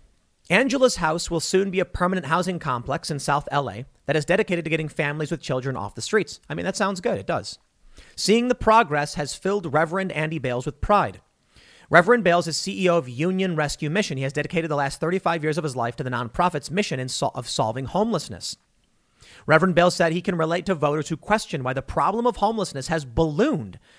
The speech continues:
despite billions being poured into programs, many of which are taxpayer funded. According to him, the government way is too expensive and inefficient. Homelessness is getting worse in California, across the board.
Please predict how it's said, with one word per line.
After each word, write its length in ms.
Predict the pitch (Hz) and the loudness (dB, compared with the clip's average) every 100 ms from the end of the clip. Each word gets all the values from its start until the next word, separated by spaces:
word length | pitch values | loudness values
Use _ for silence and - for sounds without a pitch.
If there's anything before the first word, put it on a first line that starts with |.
| - | -14
despite 580 | - - - 180 180 110 | -8 -4 2 2 2 -2
billions 460 | 160 226 254 262 170 | 2 2 0 -2 -2
being 300 | 208 196 185 | -2 -2 -4
poured 440 | - 190 202 208 | 0 4 4 4
into 280 | - 175 180 | -2 -4 -4
programs, 560 | - 226 165 131 143 | 2 2 2 -4 -4
many 140 | 156 208 | -2 -2
of 100 | 139 | -2
which 140 | 139 | -2
are 80 | 151 | -4
taxpayer 480 | - 147 - 147 127 | -4 -8 -6 -6 -4
funded. 380 | - 214 139 120 _ _ - - - | -2 -2 -4 -10 _ _ -20 -16 -8
According 320 | - 165 160 | 2 4 4
to 40 | |
him, 240 | 151 233 254 _ _ _ 123 | 2 0 -4 _ _ _ -6
the 60 | |
government 420 | 117 175 233 262 | 2 4 4 0
way 200 | 202 185 | 2 0
is 220 | 190 147 - | 0 -6 -4
too 160 | 254 | -2
expensive 640 | 285 - - 156 165 143 _ - | -2 -2 0 0 0 -6 _ -8
and 160 | 147 135 | -8 -4
inefficient. 640 | 156 151 - 123 107 - _ _ _ _ _ _ _ _ _ | -4 -4 -4 -6 -8 -14 _ _ _ _ _ _ _ _ _
Homelessness 440 | 156 185 175 170 143 | 2 2 2 0 -4
is 80 | |
getting 240 | 123 131 120 | -4 -6 -6
worse 220 | 113 - | -8 -10
in 60 | 113 | -12
California, 520 | 107 98 - 90 - - | -12 -12 -16 -18 -18 -14
across 280 | - 202 190 | 0 0 0
the 80 | 135 | -2
board. 260 | 110 98 | -4 -6